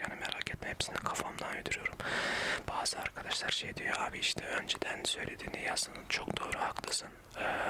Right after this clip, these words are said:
önce işte senaryosunu yazmam lazım. Normalde işte bir kağıda dökmem lazım ama vallahi billahi çok üşeniyorum. Bir kere deneyeyim dedim. Ne ezbere bildim, ne es-, ne ezberleyebildim,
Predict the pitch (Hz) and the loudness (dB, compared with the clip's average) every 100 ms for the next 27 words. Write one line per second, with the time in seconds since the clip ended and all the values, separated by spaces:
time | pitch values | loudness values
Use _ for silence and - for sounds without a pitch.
0 | - - - - - - - - - - | 0 0 -2 0 2 2 0 2 0 2
1 | - - - - - - - - - - | 0 0 0 0 0 2 2 0 0 -2
2 | - - - - - - - - - - | 0 0 0 -2 0 2 2 0 0 -4
3 | - - - - - - - - - - | -4 -4 -2 -2 -2 -2 0 0 0 -2
4 | - - - - - - - - - - | 0 0 0 0 2 4 4 2 0 0
5 | - - - - - - - - - - | 0 0 -2 0 -2 0 2 2 2 2
6 | - - - - - - - - - - | 0 -6 -6 -2 -2 -2 -2 0 0 0
7 | - - - - - - - - - - | 0 -4 -6 -6 -4 0 2 2 0 -2
8 | - - - - - - - - - - | -8 0 0 2 2 2 4 2 2 0
9 | - - - - - - - - - - | 0 0 -2 0 2 4 2 2 -2 2
10 | - - - - - - - - - - | 4 4 4 0 -4 -8 -8 -12 -6 0
11 | - - - - - - - - - - | 2 0 0 0 2 2 2 0 2 0
12 | - - - - - | 0 -2 -2 -2 -2